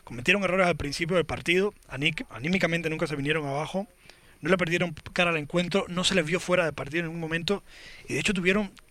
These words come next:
la posibilidad de ganar. Cuando veo aquí las estadísticas, que el Leeds United metió siete tiros entre los tres palos por uno del Manchester City, ¿eh? O sea, tuvo palos, tuvo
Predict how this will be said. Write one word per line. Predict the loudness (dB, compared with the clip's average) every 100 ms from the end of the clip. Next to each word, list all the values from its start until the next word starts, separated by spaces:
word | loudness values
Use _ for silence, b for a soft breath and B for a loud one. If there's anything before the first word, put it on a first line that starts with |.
| -10
la | -8
posibilidad | -4 -4 -2 4 4
de |
ganar. | 4 0 0
Cuando | -4 -14 -20 -6
veo | 4 4
aquí | 4
las | 2 0
estadísticas, | -6 -6 -4 0 0 -2 b b b
que | -6
el | -2
Leeds | 0 4
United | 4 4 0 0 -16 -20 _ -20 _ -16
metió | -4 -2
siete | 2 2 2
tiros | 2 0 0
entre | -2 -4
los | -4 -2
tres | -4
palos | 2 2 2 -2
por | -4 -2 2
uno | 2
del | 0
Manchester | -2 -6 -8 -8
City, | -8 -8 -12
¿eh? | -16 -20 B B B B B B
O | -10
sea, | -8 -6
tuvo | -2 4 4 2 b b b _
palos, | 4 6 6 2
tuvo | -2 -2 0 0